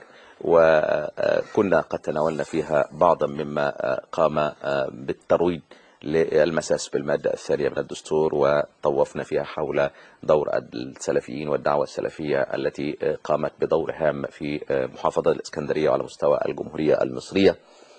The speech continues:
في عودة الناس إلى ربهم وإلى دينهم والتذكير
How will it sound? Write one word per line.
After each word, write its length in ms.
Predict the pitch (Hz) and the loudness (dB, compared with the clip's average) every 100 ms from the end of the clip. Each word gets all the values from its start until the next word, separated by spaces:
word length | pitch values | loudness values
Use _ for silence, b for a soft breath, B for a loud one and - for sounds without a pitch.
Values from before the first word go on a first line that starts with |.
| B | B
في 200 | - 80 | -2 2
عودة 260 | 85 82 76 | 4 2 -2
الناس 300 | 69 78 - | -4 -4 -4
إلى 400 | - 78 73 67 - | -6 2 4 4 2
ربهم 480 | - 76 76 78 71 | 0 0 -4 -4 -4
وإلى 260 | - 67 | -2 -2
دينهم 280 | - 73 71 | -2 -2 -2
والتذكير 640 | 73 - 80 - 110 95 | -2 0 0 0 2 2